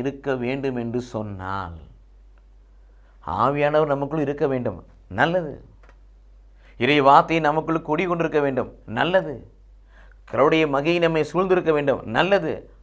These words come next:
ஆனாலும் ஒன்று கொரிந்தியர் ஆறாம் அதிகாரம் பத்தொன்பது இருபதில் வாசிப்பது போல, "நீங்கள் உங்களுக்கு சொந்தம் அல்ல,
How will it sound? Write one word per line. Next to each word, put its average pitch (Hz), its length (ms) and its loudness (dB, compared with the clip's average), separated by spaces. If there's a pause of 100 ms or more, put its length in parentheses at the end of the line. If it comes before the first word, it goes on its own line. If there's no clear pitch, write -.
ஆனாலும் 135 720 2
ஒன்று 170 300 -6
கொரிந்தியர் 139 600 -2 (160)
ஆறாம் 147 500 0
அதிகாரம் 123 380 -4 (140)
பத்தொன்பது 156 600 -4
இருபதில் 131 380 0
வாசிப்பது 123 420 -4
போல, 107 280 -2 (180)
"நீங்கள் 147 460 -2
உங்களுக்கு 143 500 -4
சொந்தம் 131 360 -6
அல்ல, 117 320 -4